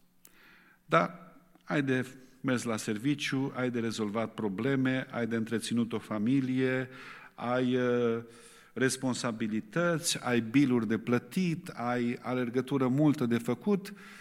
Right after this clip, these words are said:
și spui, „Dacă pot și mă străduiesc să ajung și la biserică, mă străduiesc să fiu la casa Domnului, mă străduiesc să fiu bun exemplu,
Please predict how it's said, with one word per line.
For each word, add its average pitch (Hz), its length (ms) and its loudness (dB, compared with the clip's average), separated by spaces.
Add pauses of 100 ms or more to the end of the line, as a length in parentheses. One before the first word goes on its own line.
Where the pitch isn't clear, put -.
(140)
și - 260 -4
spui, 160 500 0 (160)
„Dacă 160 320 6
pot 180 420 2
și - 140 -2
mă 135 140 4
străduiesc 139 600 0
să - 160 0
ajung 135 280 0
și - 140 -4
la 120 100 0
biserică, 160 880 2 (440)
mă 151 120 4
străduiesc 143 440 2
să 147 80 -2
fiu 131 460 4
la 127 140 0
casa 117 340 2
Domnului, 156 440 4
mă 131 120 4
străduiesc 135 480 2
să 127 80 -4
fiu 117 220 -2
bun 143 420 2
exemplu, 151 680 2